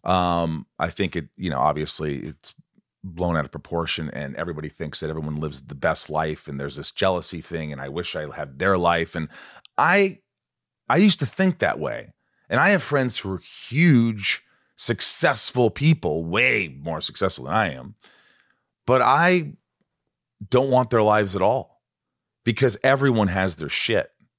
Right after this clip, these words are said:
Everyone has their shit. And, but I don't think you wanna air that shit on a platform where everybody could see it. It's okay to say, "Hey, I've been through this,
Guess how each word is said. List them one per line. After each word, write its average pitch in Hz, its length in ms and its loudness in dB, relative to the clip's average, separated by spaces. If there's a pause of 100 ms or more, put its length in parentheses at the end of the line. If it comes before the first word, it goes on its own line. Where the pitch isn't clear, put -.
(580)
Everyone 135 640 4
has 107 360 0
their 92 140 -2
shit. - 380 -4 (600)
And, 101 520 0
but 104 120 2
I 98 100 4
don't 123 200 2
think 123 240 -8
you 113 80 -2
wanna 95 440 0
air 98 260 4
that 76 280 0
shit - 460 -4 (1200)
on 95 200 2
a 87 40 0
platform 76 920 -2 (220)
where 90 160 2
everybody 92 400 0
could 87 180 -8
see 135 240 0
it. 64 80 -4
It's - 140 -4
okay 120 300 2
to 101 100 0
say, 92 240 2
"Hey, 87 480 0
I've 76 180 -4
been 90 140 -2
through 82 140 -10
this, 87 480 0